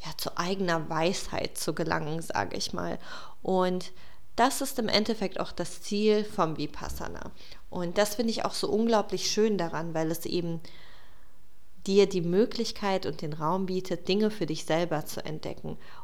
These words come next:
Und das Spannende ist, später wirst du, ähm, eventuell auch feststellen, dass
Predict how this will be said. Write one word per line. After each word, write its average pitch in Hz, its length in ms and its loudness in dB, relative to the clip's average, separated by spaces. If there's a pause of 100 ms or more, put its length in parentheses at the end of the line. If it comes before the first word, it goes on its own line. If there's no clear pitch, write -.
Und 170 140 -4
das 180 120 0
Spannende 247 500 4
ist, 208 460 2
später 214 480 8
wirst 185 320 4
du, 180 440 4
ähm, 156 480 -2 (420)
eventuell 170 760 4 (480)
auch 170 220 2
feststellen, 160 960 -2
dass 147 420 -4